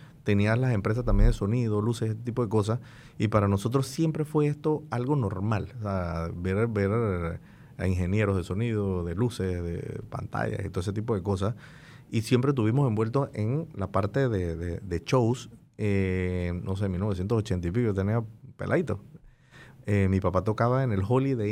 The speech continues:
Inn de acá de Paitilla y ahí traían a grupos como Willy Chirino, eh, Clouds, eh, un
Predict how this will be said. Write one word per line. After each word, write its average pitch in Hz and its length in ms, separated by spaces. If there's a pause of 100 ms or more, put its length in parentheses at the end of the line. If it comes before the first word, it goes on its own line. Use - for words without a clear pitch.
Inn 147 280
de 104 80
acá 101 280
de 113 180
Paitilla 107 580 (460)
y 101 600
ahí 98 160
traían 101 320
a 101 80
grupos 101 420
como 95 280
Willy 90 260
Chirino, 90 880
eh, 85 580
Clouds, 92 560
eh, 90 500
un - 220